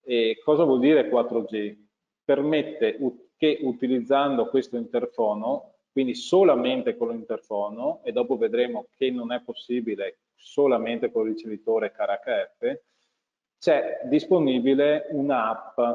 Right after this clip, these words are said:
<clears throat> si chiama Visiophone, diciamo Visiofone, quindi s-, è un'app gratuita che potete scaricarla nei vari store.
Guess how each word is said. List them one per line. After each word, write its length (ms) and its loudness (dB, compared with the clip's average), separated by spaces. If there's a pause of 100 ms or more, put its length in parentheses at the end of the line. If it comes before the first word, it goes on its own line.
(260)
<clears throat> 420 -8
si 200 -10
chiama 340 0
Visiophone, 800 0 (640)
diciamo 560 -2 (140)
Visiofone, 1300 0
quindi 260 -6
s-, 120 -20 (100)
è 340 -4
un'app 380 -4
gratuita 1000 -2 (380)
che 100 -4
potete 420 0
scaricarla 680 0
nei 160 -8
vari 240 0
store. 540 0